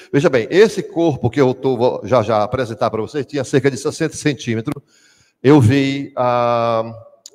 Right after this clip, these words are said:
ah, o, na internet, ah,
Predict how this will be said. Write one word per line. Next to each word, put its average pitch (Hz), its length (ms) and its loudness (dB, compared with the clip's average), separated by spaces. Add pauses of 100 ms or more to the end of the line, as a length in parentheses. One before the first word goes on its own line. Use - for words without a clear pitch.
(240)
ah, 117 120 -4
o, 98 1160 -8
na 101 240 -8
internet, 120 540 -4
ah, 98 340 -2